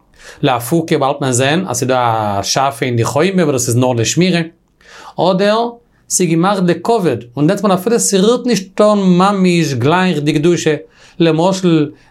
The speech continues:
די טאסע כסף, וואס מען לייגט אויף דעם ספר תורה, וואס זי רירט נישט אן די ספר תורה, וואס זאל דער, דער, דער מעל צווישן, באלד מען זען נאך א דוגמא, ווי באלד זי ליגט אויף די קדושה, און זי לכבוד, אפילו זי דא א הפסק,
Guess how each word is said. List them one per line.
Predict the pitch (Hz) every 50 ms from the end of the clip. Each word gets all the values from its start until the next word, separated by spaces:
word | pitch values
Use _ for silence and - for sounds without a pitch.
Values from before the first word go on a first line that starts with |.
| _ -
די | 160 151 147 151
טאסע | - 165 180 190 185 - 175 156 160
כסף, | - 170 185 185 185 180
וואס | 156 151 156
מען | - 147 143
לייגט | 160 170 170 175 - - -
אויף | 139 160 165 156
דעם | 151 143 139
ספר | - - 139 120 - 123
תורה, | 120 160 214 254 233 180 143 120 117 - - - _ _ _
וואס | - 110 -
זי | -
רירט | 117 123 156 -
נישט | 202 - 202
אן | 190
די | 185
ספר | 180 - 180 - - 170
תורה, | 165 160 147
וואס | 135 127 123
זאל | 120 127 131
דער, | 127 131 120 117
דער, | 120 113 110
דער | 104 113 117
מעל | 113 117 135 175 208 190
צווישן, | 185 - 202 180 185 170 - 180 165 160 160 - _ _ _ _ _ _ _ _ - - - - _ _ _ _
באלד | 143 131 131
מען | 135 120
זען | 117 123 120
נאך | 139 170 156 180
א |
דוגמא, | 190 170 180 170 170 165 160 160 160
ווי | 156 165 165
באלד | 175 214 214 202
זי | 196 - 196 180
ליגט | 170 170 170 180 196 190 185 -
אויף | 208 180 165
די | 156 156
קדושה, | 151 147 156 160 156 - 190 202 214 - - _ _ _ _ _ _ _ - - - -
און | 226 214
זי | 208 - 214 185
לכבוד, | 175 160 160 - 147 151 160 185 190 190 185 - -
אפילו | 143 139 - - - 226 214 214 190 180 160
זי | 160 - 175
דא | 160 170 165 160
א | 151 160
הפסק, | 190 185 190 - 220 214 214 208